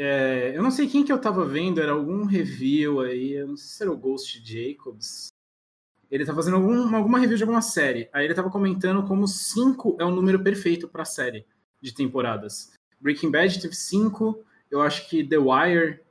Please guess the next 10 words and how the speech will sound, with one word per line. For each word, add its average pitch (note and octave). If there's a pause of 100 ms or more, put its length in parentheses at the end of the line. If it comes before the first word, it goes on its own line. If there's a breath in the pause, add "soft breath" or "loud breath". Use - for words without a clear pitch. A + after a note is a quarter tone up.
da, B2+
é, B2+
da A#2+
H A#2+
B C3
O C#3
também C3+
teve C#3+
cinco. F3+ (480 soft breath)
E F3+